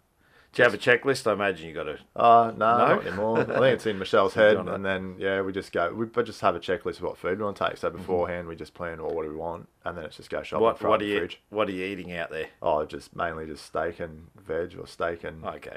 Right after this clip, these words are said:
Speaker 2: potatoes and salad. Not salad, so it doesn't really keep in the camp fridges for some weird reason. It's,
Speaker 1: Okay.
Speaker 2: haven't quite, uh, figured that one out.
Speaker 1: Uh, all right.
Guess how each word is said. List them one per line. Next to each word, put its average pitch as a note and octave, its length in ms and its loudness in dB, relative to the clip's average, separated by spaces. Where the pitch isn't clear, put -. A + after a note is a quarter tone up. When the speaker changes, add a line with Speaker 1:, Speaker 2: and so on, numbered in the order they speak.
Speaker 2:
potatoes E2+ 520 -4
and F2 320 -18
salad. D#2+ 440 -8
Not G#2+ 220 -2
salad, E2+ 300 -2
so B2+ 100 -2
it C#3+ 60 -2
doesn't A2+ 180 -8
really G2+ 140 -8
keep G#2+ 260 -8
in G2 80 -12
the F2+ 80 -16
camp G#2 260 -8
fridges F2 260 -14
for - 120 -20
some E2+ 220 -10
weird E2 180 -8
reason. G#2+ 280 -8
It's, - 260 -20
Speaker 1:
Okay. G#2 140 -4
Speaker 2:
haven't F2 240 0
quite, - 340 -2
uh, F2 180 -10
figured F#2+ 340 -6
that F#2 120 -6
one F2+ 120 -6
out. F#2+ 260 -8
Speaker 1:
Uh, - 20 -10
all F2+ 140 -6
right. F2 140 -4